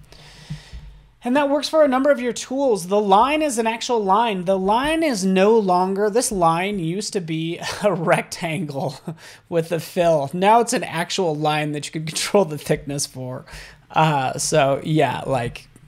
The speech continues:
yes, about time. I mean, that was updated about a year ago or so. Okay, so that looks pretty good. Um, let's take a look at this some more. Let's,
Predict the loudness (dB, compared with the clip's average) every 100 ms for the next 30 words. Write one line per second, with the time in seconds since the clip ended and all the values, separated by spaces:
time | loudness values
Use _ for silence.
0 | -20 -8 -2 0 -2 -4 2 2 0 -8
1 | -8 -12 -12 -10 -10 -8 -6 -6 -4 0
2 | 0 0 -2 -4 -8 -10 -10 -10 -12 -14
3 | -14 -14 -10 -10 -10 -20 _ _ -20 -20
4 | -20 -20 _ 0 2 2 2 0 0 -2
5 | 2 4 4 -2 -12 -20 _ -8 2 4
6 | 6 4 2 -4 -8 -16 _ _ _ _
7 | _ _ _ _ _ _ -20 -20 _ -10
8 | -2 2 4 2 0 -2 0 0 0 -2
9 | -8 -8 -10